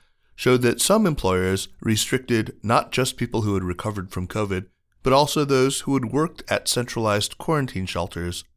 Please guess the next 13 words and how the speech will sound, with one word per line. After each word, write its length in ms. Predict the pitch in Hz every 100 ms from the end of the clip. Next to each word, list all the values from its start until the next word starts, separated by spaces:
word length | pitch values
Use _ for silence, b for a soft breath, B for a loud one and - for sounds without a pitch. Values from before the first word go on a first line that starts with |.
| _
from 220 | - 82
applying. 540 | 82 - 87 82 82 - _ _ _ _ _ _ _ _ _ _ -
They 100 | 113
mostly 380 | 104 101 - 87
feared 400 | - 92 95 104 _ _ -
that 160 | 107
the 80 | 110
virus 400 | 101 101 101 -
could 240 | - 143 135
resurface 680 | 135 131 131 127 82 -
in 220 | - 92 90
recovered 460 | 87 107 101 90
patients 500 | 98 98 98 98 -